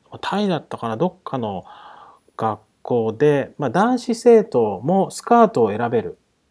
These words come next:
これ日本でももしかしたらあるのかもしれないですけれども、男子生徒でもスカートを選べるんだか選びたいっていうことだったのかな。なんかすごく男子生徒集まってスカートを履いて、あの、制服のスカートですね。制服のスカートを履いて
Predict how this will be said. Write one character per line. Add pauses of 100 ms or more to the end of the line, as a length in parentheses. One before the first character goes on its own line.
(400)
こ
れ
日
本
で
も
も
し
か
し
た
ら
あ
る
の
か
も
し
れ
な
い
で
す
け
れ
ど
も、 (280)
男
子
生
徒
で
も
ス
カ
ー
ト
を (340)
選 (180)
べ
る
ん
だ
か
選
び
た
い
っ (280)
て
い
う
こ
と
だ
っ
た
の
か
な。 (100)
な
ん
か
す
ご
く
男
子
生
徒
集
ま
っ
て
ス
カ
ー
ト
を
履
い
て、 (440)
あ
の、
制
服
の
ス
カ
ー
ト
で
す
ね。 (180)
制
服
の
ス
カ
ー
ト
を
履
い
て